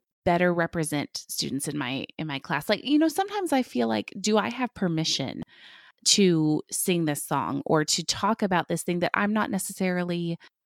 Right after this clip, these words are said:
it's not part of my personal background, but I want to honor my students who are part of that culture. I want to educate my students about this, you know, really rich history and culture that they may not know about. Do I have permission to sing your songs in class?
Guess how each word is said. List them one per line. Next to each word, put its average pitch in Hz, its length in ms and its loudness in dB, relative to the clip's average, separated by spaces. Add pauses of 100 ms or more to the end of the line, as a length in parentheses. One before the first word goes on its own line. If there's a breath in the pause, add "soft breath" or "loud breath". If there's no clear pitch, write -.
(160)
it's - 180 -2
not 175 140 0
part 185 160 0
of 165 80 2
my 156 140 2
personal 226 400 -2
background, 269 480 0
but 233 180 4
I 196 120 4
want 196 300 -2
to 202 220 -2
honor 175 260 0
my 160 140 -2
students - 500 -2
who 160 80 -4
are 151 80 -4
part 147 180 -6
of 143 100 -8
that 135 140 -6
culture. - 360 -2
I 170 140 4
want 180 220 0
to 160 200 0 (300)
educate 185 400 0
my 160 120 -2
students 156 460 -4
about 147 640 -6 (120)
this, - 300 -4 (180)
you 170 140 0
know, 139 240 -2
really 185 440 2
rich 160 440 -2
history 175 400 0
and 151 140 -4
culture 165 380 -2 (260)
that 208 140 2
they 226 100 2
may 233 160 2
not 226 160 -2
know 185 240 0
about. 120 300 -6 (300)
Do 233 200 4
I 220 100 4
have 269 240 -4
permission 165 640 -2
to 277 100 -4
sing 262 200 0
your 254 120 0
songs 247 300 -2
in 247 80 0
class? 240 500 -8